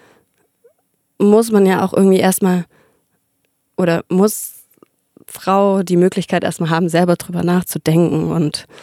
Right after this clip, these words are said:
ähm, ja, also, <laughs> ja, keine Ahnung. Genau, und ich wurde dann auf ein Zimmer geführt, sollte mich ins Bett legen und eben auf die O P warten. Und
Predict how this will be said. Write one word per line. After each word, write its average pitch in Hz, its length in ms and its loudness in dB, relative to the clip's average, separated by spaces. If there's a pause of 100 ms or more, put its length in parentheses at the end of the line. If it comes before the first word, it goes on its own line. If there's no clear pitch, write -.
(340)
ähm, 156 320 -2 (120)
ja, 170 220 -6
also, 151 160 -10
<laughs> - 440 -14
ja, - 100 -4 (480)
keine - 280 -4
Ahnung. 165 280 -10 (800)
Genau, 170 340 2
und 151 320 0
ich 160 220 -4
wurde 160 180 2
dann 151 400 -2 (420)
auf - 120 -12
ein 143 80 -4
Zimmer 220 260 2
geführt, 190 680 0 (360)
sollte 156 240 -4
mich 156 160 -8
ins - 140 -14
Bett 175 180 -4
legen 165 480 -6 (540)
und 143 300 -6
eben 151 220 -6
auf - 200 -12 (320)
die - 100 -10
O 131 80 -10
P 185 280 -2
warten. 180 580 -2 (680)
Und 156 540 -4